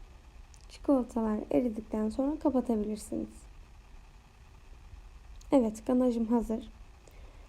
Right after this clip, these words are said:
Kekim de fırından çıktı. Kek sıcak, ganaj soğuk olacak. Keki fırına attığınızda ganajınızı hazırlayıp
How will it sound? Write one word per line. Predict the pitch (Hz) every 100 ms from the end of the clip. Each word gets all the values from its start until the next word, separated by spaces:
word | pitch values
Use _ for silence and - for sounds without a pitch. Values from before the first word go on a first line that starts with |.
| -
Kekim | - 294 294 240
de | 208 208 - -
fırından | 262 247 214 208 202
çıktı. | 269 - - 277 - - - - - - - - - - - - - - - - - - - - -
Kek | 294 302 -
sıcak, | - 254 233 262 285 - -
ganaj | 254 247 277
soğuk | - 240 220 -
olacak. | 214 214 220 - - - - - -
Keki | - 285 294
fırına | 285 285 269 240
attığınızda | - 233 220 214
ganajınızı | 220 247 254 247 220 220 214
hazırlayıp | 214 247 254 262 269 277